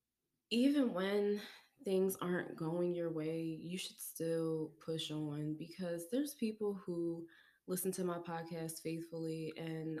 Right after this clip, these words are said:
I thank you guys for that, because I really just be on here rambling a <laughs> lot.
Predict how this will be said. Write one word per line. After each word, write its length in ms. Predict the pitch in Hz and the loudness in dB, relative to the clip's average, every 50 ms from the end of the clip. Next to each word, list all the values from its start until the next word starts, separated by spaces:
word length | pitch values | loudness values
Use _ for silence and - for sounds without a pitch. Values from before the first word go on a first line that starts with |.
| - - | -6 -6
I 160 | 190 208 233 233 | -4 -4 -4 -4
thank 200 | 208 185 180 175 | -4 -4 -4 -6
you 60 | 175 | -6
guys 300 | 170 170 165 165 165 - | -6 -6 -4 -4 -6 -6
for 100 | - 170 | -6 -6
that, 240 | 165 165 160 160 - | -4 -4 -4 -4 -4
because 680 | - 160 - - 160 156 156 156 151 - - - - - _ _ _ _ _ _ _ - - - _ _ _ - - | -8 -12 -8 -4 -2 -2 0 -2 -2 -6 -8 -10 -14 -18 _ _ _ _ _ _ _ -20 -20 -20 _ _ _ -2 0
I 220 | - 220 233 262 254 202 | 2 4 4 2 2 0
really 240 | 185 185 185 175 170 | 0 0 2 0 0
just 280 | 170 175 165 - - | 0 0 -2 -2 -2
be 240 | - 170 170 165 160 165 | -4 -2 -2 -2 -2 0
on 200 | - 180 175 175 | 2 2 2 4
here 200 | 170 180 175 170 | 6 6 6 6
rambling 460 | 160 160 165 170 170 170 175 170 165 | 4 4 4 4 4 4 4 4 4
a 60 | 165 165 | 4 12
<laughs> 0 | |
lot. 200 | 175 208 - | 12 12 12